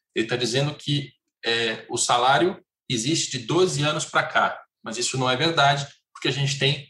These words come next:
a cópia do documento registrado em cartório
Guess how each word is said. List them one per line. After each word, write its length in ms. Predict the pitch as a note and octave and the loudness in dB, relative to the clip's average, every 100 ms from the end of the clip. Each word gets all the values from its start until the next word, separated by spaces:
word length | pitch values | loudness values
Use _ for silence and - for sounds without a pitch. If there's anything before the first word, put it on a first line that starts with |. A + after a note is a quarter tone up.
| - | -20
a 80 | - | -4
cópia 340 | F3 G3 G3 | 2 2 2
do 140 | D#3 C#3 | -2 0
documento 500 | C#3 C#3 C#3 B2+ C3 | -2 0 -2 -2 -2
registrado 460 | A#2+ B2+ - A#2+ | -4 -2 0 0
em 60 | C3+ | 0
cartório 540 | E3+ F3 E3 D#3+ - | -2 0 4 4 2